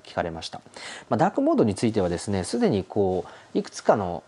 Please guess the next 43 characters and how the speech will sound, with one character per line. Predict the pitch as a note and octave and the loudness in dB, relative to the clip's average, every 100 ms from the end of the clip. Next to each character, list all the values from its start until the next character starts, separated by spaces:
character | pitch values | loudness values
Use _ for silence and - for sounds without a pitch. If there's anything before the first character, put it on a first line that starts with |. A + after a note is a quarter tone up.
| _ - - | _ -10 -4
い | |
く | F3+ | -2
つ | - | 2
か | A#2 | 2
の | G2 | 2
と | G2+ | 0
い | |
う | F2+ | -2
か、 | - | -2
結 | - A#3+ | 0 0
構 | A3+ F#3 | 2 0
た | - F3 | 0 -4
く | |
さ | - C4+ | -2 0
ん | A3+ | 2
の | F#2+ | 0
ア | F2 | 0
プ | G#2+ | 0
リ | A2 | 0
ケ | D3+ C3+ | 2 0
ー | |
シ | - | 0
ョ | F#2+ | -4
ン | |
で | F2+ | -2
独 | F2+ G2 | -4 -2
自 | E3 F#3 | -2 0
に | F3+ | -2
こ | - E3 D3+ C#3 | 0 2 2 2
う、 | - - - C3+ | -4 -20 -6 -2
ダ | C3+ | 0
ー | |
ク | E3+ | 2
モ | D#3+ | 2
ー | |
ド | A#2 | 2
を | F#2 | 2
用 | A#2+ F#3 | 2 2
意 | G#2+ | 2
し | - | -2
て | - F#2+ | -2 0
い | F#2 | 0
る、 | G2 G2 | 0 -2